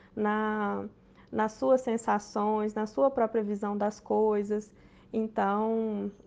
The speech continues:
assim, é basicamente por aí. E aí, dentro desse foco, né, desse objetivo de ampliação de consciência, de enxergar o todo, né, que é um dos objetivos maiores da Gestalt terapia,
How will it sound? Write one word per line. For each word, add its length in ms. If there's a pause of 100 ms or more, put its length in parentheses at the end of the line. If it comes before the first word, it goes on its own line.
assim, 440 (100)
é 60
basicamente 580
por 180
aí. 180 (540)
E 120
aí, 360
dentro 480
desse 400
foco, 480
né, 140
desse 240
objetivo 640
de 100
ampliação 640
de 80
consciência, 800
de 100
enxergar 460
o 80
todo, 560
né, 220
que 120
é 140
um 140
dos 180
objetivos 720
maiores 440
da 300
Gestalt 400
terapia, 720